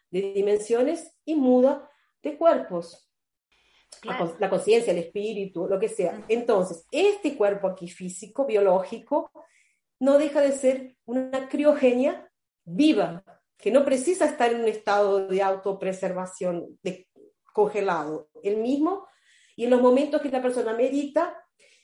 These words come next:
Speaker 1: en los momentos que la persona duerme, o que hace un trabajo, eh, eh, como yo trabajo con la proyección de la conciencia,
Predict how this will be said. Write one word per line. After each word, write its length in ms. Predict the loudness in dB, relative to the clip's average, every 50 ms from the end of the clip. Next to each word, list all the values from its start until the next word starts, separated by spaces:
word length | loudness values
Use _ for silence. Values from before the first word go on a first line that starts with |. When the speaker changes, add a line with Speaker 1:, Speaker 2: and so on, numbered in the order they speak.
| _
Speaker 1:
en 120 | -4 0 2
los 100 | 4 4
momentos 420 | 6 6 6 6 4 4 4 2
que 80 | -2 -2
la 120 | -2 -2 -4
persona 320 | -4 -8 -6 -6 -6 -4
duerme, 600 | -2 0 2 2 2 2 2 0 -2 -2 -4 -10 _ _ _ -6
o 140 | -6 -4
que 200 | -2 -2 -2 -2
hace 320 | -2 -4 -8 -12 -10 -8 -8
un 60 | -6
trabajo, 720 | -4 -4 -2 0 0 0 -2 -4 -8 -8 -8 -8 -10 _ _ _ _ _
eh, 100 | -10 -8
eh, 420 | -6 -4 -4 -4 -4 -4 -6 -8 -8
como 260 | -6 -4 -4 -4 -4
yo 140 | -6 -8 -6
trabajo 300 | -4 -4 -4 -4 -6 -8
con 120 | -6 -4
la 160 | -4 -6 -6 -6
proyección 680 | -6 -4 -6 -6 -8 -12 -12 -12 -10 -6 -4 -4 -2
de 80 | -2 -4
la 120 | -4 -6
conciencia, 720 | -4 -6 -6 -6 -4 -2 -2 -2 -2 -4 -6 -12 -12 -14